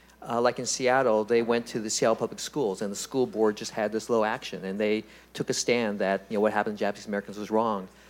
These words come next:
Then the city of Seattle did this, and, you know, the federal action happened, like, ten years after these actions, but it was these local things that happened.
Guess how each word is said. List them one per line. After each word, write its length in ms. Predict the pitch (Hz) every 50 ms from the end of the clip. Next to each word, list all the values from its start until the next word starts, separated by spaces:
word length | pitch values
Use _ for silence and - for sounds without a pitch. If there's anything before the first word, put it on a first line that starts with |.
| - -
Then 140 | - 143 139
the 80 | 135 127
city 260 | - - 151 131 135
of 100 | 131 -
Seattle 440 | - - - 117 117 127 131 131 113
did 200 | 95 104 95 92
this, 220 | 101 92 - -
and, 400 | - 117 117 117 117 117 113 - - - - - - _ _ _ _
you 120 | - 160 156
know, 60 | 131
the 80 | 120
federal 320 | 117 - 180 185 190 170 131
action 260 | 117 117 - - 120
happened, 440 | 101 110 113 113 - - 117 107 110
like, 200 | 110 104 - -
ten 300 | - - 151 147 147 147
years 300 | 139 131 127 120 98 -
after 400 | - 110 110 127 131 - - 110
these 200 | 107 107 101 101
actions, 520 | 101 98 123 - - - 95 90 - - - - - - -
but 120 | - 131
it 60 | 127 131
was 160 | 127 131 -
these 220 | - 120 110 107
local 640 | 107 104 110 117 123 139 139 - 147 139 131 131 131
things 500 | - - - - 139 147 120 95 92 -
that 140 | - 98 98
happened. 480 | - 107 117 127 - - 90 95 95